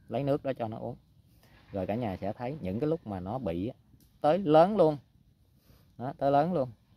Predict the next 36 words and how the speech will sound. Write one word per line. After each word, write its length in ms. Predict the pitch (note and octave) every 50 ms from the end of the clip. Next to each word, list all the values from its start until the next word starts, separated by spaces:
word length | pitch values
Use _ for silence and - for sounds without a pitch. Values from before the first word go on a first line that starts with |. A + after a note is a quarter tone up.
| _ _
Nó 160 | - D3+ F3 G3
mỗi 220 | C#3 G2 G#2 C#3
lần 200 | D3+ A#2+ A2 A2
mà 80 | G#2+ G#2
nó 120 | G#2+ B2+
sốt, 220 | - D3+ C#3+ D#3 -
sốt 160 | - D#3+ -
cỡ 160 | - G#2+ A2 C3+
nào 180 | B2 G2 F#2
sốt 240 | - A#2+ C3 D#3 -
chứ 100 | D3+ D3+
cũng 220 | - - A#2 C#3+ C#3+ _ _ _ -
không 240 | _ B2+ B2 B2 A#2
bao 140 | A#2+ A#2 A2+
giờ 200 | A2 G#2 G2 F#2
mà 120 | F2+ F2+
bị 160 | F2 F#2+ F#2+
giật 140 | F#2+ F#2 F2+ - -
nữa. 180 | F2+ F2+ A2 - - - - _ - - _ _ _
Không 180 | - C3 C3+ C3
bao 100 | B2 A#2
giờ 200 | A2 F#2+ F2 E2+
bị 180 | E2 D#2+ E2+
nữa. 220 | G2 G2+ E2+ F#2 A2 - _ _ _ -
Cái 80 | A#2+
đó 140 | A#2+ C3 A#2+
gọi 160 | F#2+ F#2 F#2
là 100 | F#2+ F#2+
một 100 | F2+ F2 E2+
cái 80 | - A#2
bài 160 | A#2+ F2+ E2+
thuốc 200 | G2 A2+ B2+ -
rất 80 | B2 C3
là 100 | G#2 -
hay. 160 | - A2+ G#2+ G2+ - _ _ _ _ _ _ _ _ _ _ _ _ - _ _ _
Rồi, 260 | G#2 G2+ G2+ F#2+